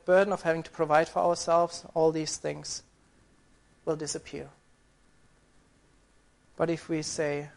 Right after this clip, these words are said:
"I want to walk without God, I want to do it my own way,"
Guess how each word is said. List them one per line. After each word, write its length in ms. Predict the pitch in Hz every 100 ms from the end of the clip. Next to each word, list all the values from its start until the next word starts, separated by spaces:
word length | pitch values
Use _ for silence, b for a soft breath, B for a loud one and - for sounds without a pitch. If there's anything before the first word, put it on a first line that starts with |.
| -
"I 140 | - 190
want 180 | 202
to 40 | 180
walk 300 | 160 151 -
without 360 | - 160 185
God, 300 | 220 220 220 - _ _ _ _ -
I 60 | 160
want 160 | 165
to 60 | 165
do 100 | 160
it 100 | 151
my 140 | 147
own 280 | 151 165 170
way," 280 | 170 165